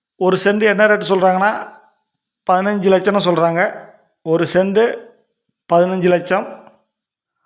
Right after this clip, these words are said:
அருமையான லொகேஷனில் இருக்குது. அஞ்சரை சென்ட், வெஸ்ட் ஃபேஸிங், புது பஸ் ஸ்டாண்டு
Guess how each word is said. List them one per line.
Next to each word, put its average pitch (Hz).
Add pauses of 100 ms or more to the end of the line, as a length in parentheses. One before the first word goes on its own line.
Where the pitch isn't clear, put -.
(640)
அருமையான 190
லொகேஷனில் 175
இருக்குது. 175 (340)
அஞ்சரை 175
சென்ட், 185 (580)
வெஸ்ட் 175
ஃபேஸிங், 214 (2000)
புது 190
பஸ் 190
ஸ்டாண்டு 185